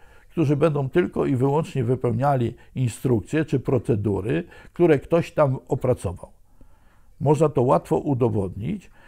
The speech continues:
dlatego że po dziewięćdziesiątym roku wprowadzono w Polsce zarówno masowo,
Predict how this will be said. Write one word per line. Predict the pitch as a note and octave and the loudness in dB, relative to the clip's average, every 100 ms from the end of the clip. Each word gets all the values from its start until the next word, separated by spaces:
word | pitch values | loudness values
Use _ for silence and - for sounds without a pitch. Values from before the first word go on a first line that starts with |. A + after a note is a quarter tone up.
| - - | -20 -4
dlatego | B2 B2 E3 D3+ | -2 0 2 2
że | A#2+ B2 A2+ - - - | 4 2 0 -8 -20 -4
po | C#3+ F3+ G#2+ G#2+ G#2 | 2 4 2 -4 -4
dziewięćdziesiątym | B2 A#2 A2 - C#3+ C3 A2 G2 | -2 -2 -4 -4 -4 -2 -4 -4
roku | G2 - - G3+ B3+ - | -6 -8 -8 -8 -8 -14
wprowadzono | - G3+ F3+ E3 F3+ C3+ | -2 2 4 4 2 2
w | - | 0
Polsce | D#3+ C#3 - A2+ | 0 0 0 -4
zarówno | G#2+ B2+ E3 C3 A#2 | 0 2 0 0 -2
masowo, | A#2 - D3+ B2 A2 | -2 -2 -2 0 -4